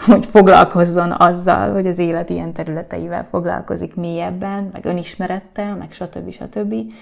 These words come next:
És akkor onnan elindul valami változás, és, és onnan tud szépen tovább gyűrűzni,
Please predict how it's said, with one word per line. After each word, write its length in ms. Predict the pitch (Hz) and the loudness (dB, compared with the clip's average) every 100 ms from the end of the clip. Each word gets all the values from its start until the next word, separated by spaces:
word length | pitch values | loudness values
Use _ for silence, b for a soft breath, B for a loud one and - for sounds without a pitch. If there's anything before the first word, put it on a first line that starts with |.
| B B B B B B | B B B B B B
És 200 | 175 - | -10 -8
akkor 220 | - 196 | -2 2
onnan 360 | 202 196 175 | 4 2 0
elindul 720 | 170 170 170 170 170 175 190 _ _ _ | -4 -6 -8 -8 -8 -8 -10 _ _ _
valami 340 | - 165 160 160 | -4 -4 -2 -4
változás, 920 | - - - - 180 196 214 220 - b b b b _ | -6 -8 -10 -12 -10 -8 -8 -12 -18 b b b b _
és, 300 | - 165 - _ _ _ - | -8 -8 -10 _ _ _ -12
és 220 | 165 - | -12 -8
onnan 380 | 165 160 139 127 | -6 -6 -8 -10
tud 220 | - 160 | -10 -10
szépen 760 | - 120 - - - 185 - _ _ _ | -10 -10 -10 -10 -10 -12 -14 _ _ _
tovább 380 | - 175 - 180 | -12 -8 -8 -10
gyűrűzni, 840 | 185 - - 185 180 - - _ | -12 -10 -10 -10 -8 -10 -12 _